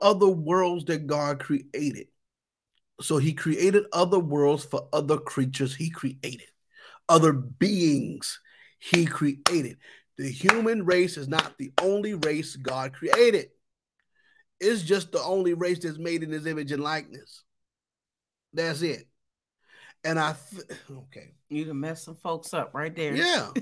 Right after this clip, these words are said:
Speaker 2: <laughs>
Speaker 1: But, but, but, but, but, but we have to reconcile this with our faith. We have to.
Speaker 2: Mm-hmm.
Speaker 1: Because,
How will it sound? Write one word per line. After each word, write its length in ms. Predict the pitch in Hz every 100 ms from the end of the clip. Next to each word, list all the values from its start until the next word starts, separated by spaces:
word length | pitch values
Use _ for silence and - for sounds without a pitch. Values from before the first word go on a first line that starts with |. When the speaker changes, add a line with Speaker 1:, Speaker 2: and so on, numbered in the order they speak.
| -
Speaker 2:
<laughs> 100 | 226 247 - - -
Speaker 1:
But, 240 | 247 247
but, 240 | 240 240 226
but, 320 | 240 - 220
but, 240 | 226 214 _ _ _ _ _ -
but, 280 | 185 220 - 180
but 200 | 214 214 135
we 180 | 147 208
have 260 | 202 262 226
to 60 |
reconcile 580 | 185 202 208 170 202 185
this 140 | 170
with 140 | 170 165
our 140 | 143
faith. 280 | 143 180 139
We 100 | 170
have 180 | 208 202
to. 180 | 113 - _ _ _ _ _ -
Speaker 2:
Mm-hmm. 120 | 156
Speaker 1:
Because, 920 | 139 165 151 185 160 147 139 143 -